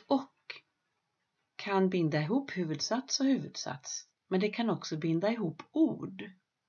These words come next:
Vi fick kaffe och kakor hos våra grannar. Här binder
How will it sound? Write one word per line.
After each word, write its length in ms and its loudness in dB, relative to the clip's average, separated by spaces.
Vi 160 6
fick 260 2
kaffe 600 -2
och 180 0
kakor 680 0
hos 260 0
våra 220 2
grannar. 600 -4
Här 200 2
binder 440 6